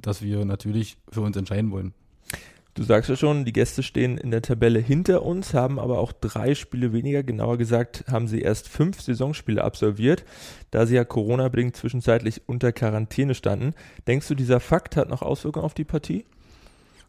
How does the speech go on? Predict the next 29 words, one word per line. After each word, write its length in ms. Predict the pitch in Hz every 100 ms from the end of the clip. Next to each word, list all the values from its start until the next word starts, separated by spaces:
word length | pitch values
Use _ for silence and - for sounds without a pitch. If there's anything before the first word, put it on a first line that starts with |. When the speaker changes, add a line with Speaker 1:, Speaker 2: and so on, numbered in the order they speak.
| _
Speaker 1:
Ähm, 360 | 113 104 98 98
also 240 | 92 95 104
ich 140 | 104
könnte 240 | 139 135
mir 100 | 139
schon 180 | 131 147
vorstellen, 380 | 131 131 - 127
dass 140 | 120
es 120 | 123 -
eventuell, 720 | 110 113 117 113 110 113 113
ähm, 220 | 117 104
körperlich, 560 | 113 120 120 101 95
äh, 240 | - 98 95 - - -
in 180 | - 104
der 120 | 101
Partie 460 | 98 104 95 110 107
eventuell 500 | 104 98 104 98 98
ein, 340 | 101 104 98 -
ein, 160 | 107
zwei 240 | 98 107 104
Vorteile 420 | 110 104 110 107
für 140 | 101
uns, 320 | 101 107 104 -
äh, 100 | 104
hinten 220 | 113 117
raus, 320 | 107 110 -
äh, 380 | 104 101 101 98 95 95
hervorrufen 520 | 104 - 110 113 113
könnte, 380 | 113 113 117 117